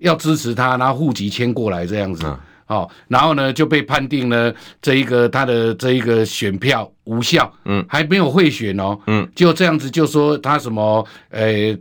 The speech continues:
Speaker 1: 他有这个犯法行为。
Speaker 2: 哦。
Speaker 1: 呃，不，反正就是狗屁倒灶一堆嘛。那反正他就一直打，打到，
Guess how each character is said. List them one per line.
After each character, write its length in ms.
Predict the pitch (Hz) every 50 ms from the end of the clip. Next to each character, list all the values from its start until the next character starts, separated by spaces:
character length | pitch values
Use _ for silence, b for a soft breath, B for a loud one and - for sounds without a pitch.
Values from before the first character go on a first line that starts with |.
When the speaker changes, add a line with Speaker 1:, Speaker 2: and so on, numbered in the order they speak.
| - _ _ -
Speaker 1:
他 300 | 120 135 143 143 143 131
有 320 | 113 110 104 101 101 104
这 160 | - 127 131
个 100 | 120 120
犯 240 | 117 - 180 151 123
法 180 | 104 92 85 87
行 300 | - - 101 98 110 113
为。 180 | 101 87 73 71 _ - - -
Speaker 2:
哦。 140 | 73 67 64 B B B B B B
Speaker 1:
呃， 80 | B -
不， 180 | 127 - 180 175 180 - _ - 123 117 - _ _ -
反 120 | 120 120
正 140 | 143 185 185
就 80 | 175 190
是 100 | 170 175
狗 200 | 180 214 220 117
屁 120 | 151 175
倒 160 | 160 175 160
灶 160 | 156 - 151 139
一 80 | 147
堆 220 | 147 - 151 143 139
嘛。 160 | 131 117 120
那 160 | 156 175 - B B B B
反 120 | B 117 127
正 160 | 160 180 156
他 120 | 151 160
就 120 | 160 175 170 175
一 80 | 175
直 120 | 170 143 117
打， 220 | - 117 98 95
打 180 | - - 123 127
到， 300 | 120 180 165 151 143